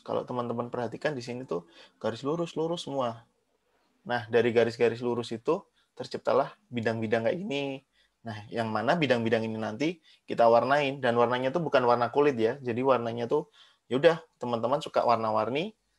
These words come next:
masukin aja ke sini. Tapi dengan syarat, nanti warnanya tuh dibagi kayak tadi, ada tiga. Warna depan, atau warna terang, warna sedang, sama warna gelap. Nah, itu nanti teknisnya mungkin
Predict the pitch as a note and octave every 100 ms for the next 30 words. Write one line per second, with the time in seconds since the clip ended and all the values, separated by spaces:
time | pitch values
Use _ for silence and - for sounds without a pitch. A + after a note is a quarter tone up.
0 | _ - A2 F#3 A2+ A#2+ A#2+ A#2+ B2+ A2+
1 | A2 A2 - A2+ D#3+ C#3+ A#2+ A2+ A2 A2+
2 | D3+ - _ _ _ _ - A#2 C#3 D3
3 | C3 A#2+ A#2+ F#3 D3+ C3 A#2 A#2 A#2 A#2
4 | - - D#3 B2+ A#2 B2 D3 D3 C#3+ -
5 | _ _ - A2+ A2+ A2 - B2+ C#3+ F#3
6 | - _ B2 A#2 A2+ A2+ A#2 A2+ A#2 A2+
7 | B2+ F3 G#3 _ _ _ _ B2 B2 A#2
8 | A#2 C3 C#3 C3 B2 A#2+ A2 A2 G#2+ -
9 | - A2 G#2 C3 C#3 D3 C3+ B2+ A2 C3+
10 | C#3+ A#2+ C#3 D#3